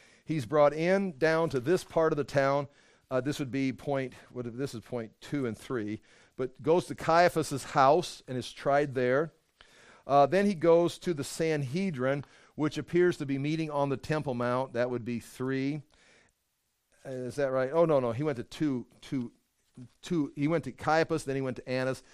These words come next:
That'd be two and three down here in this part of the city. He goes to the Sanhedrin. That's four, uh, and five. And then it says he goes to six. He goes to see Pilate.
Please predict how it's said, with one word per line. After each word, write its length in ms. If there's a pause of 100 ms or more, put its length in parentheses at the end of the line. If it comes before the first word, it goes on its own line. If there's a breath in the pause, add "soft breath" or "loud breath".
(280 soft breath)
That'd 160
be 80
two 320
and 320
three 260
down 200
here 220
in 140
this 140
part 200
of 60
the 60
city. 280 (280 soft breath)
He 120
goes 240
to 40
the 120
Sanhedrin. 880
That's 440
four, 680 (1120 soft breath)
uh, 220 (100)
and 240
five. 600 (140)
And 180
then 180
it 100
says 400
he 180
goes 360
to 160
six. 720
He 60
goes 220
to 80
see 220
Pilate. 600